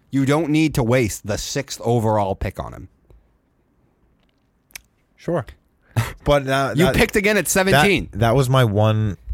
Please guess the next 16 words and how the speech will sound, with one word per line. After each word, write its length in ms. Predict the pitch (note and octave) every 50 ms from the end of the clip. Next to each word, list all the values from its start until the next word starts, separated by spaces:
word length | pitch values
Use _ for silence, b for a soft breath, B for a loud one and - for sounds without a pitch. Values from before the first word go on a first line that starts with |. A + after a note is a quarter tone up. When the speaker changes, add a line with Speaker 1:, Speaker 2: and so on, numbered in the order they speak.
| - - -
Speaker 2:
of, 160 | F#2 G2+ F2
like, 180 | G2 F#2 F2+ -
hey, 280 | - B2+ B2 A#2+ A2+
this 160 | A2 G2+ G#2 D#3
Speaker 1:
You 120 | G#3 A3
Speaker 2:
is, 40 | E2 -
Speaker 1:
picked 200 | - A#3+ - A#3
again 220 | F#3+ F#3 G#3 G3+
at 100 | E3+ -
seventeen. 560 | - - F#3 F3 F3 F3+ F3 D#3 E3 D#3 A#2 -
Speaker 2:
this 140 | A2+ -
was 80 | - -
probably 280 | - - A#2 G#2+ F2 F2
the 80 | F2
thought 280 | - - - F#2+ F#2 -
process. 640 | - - F2+ F#2 - - - F2 - - - - -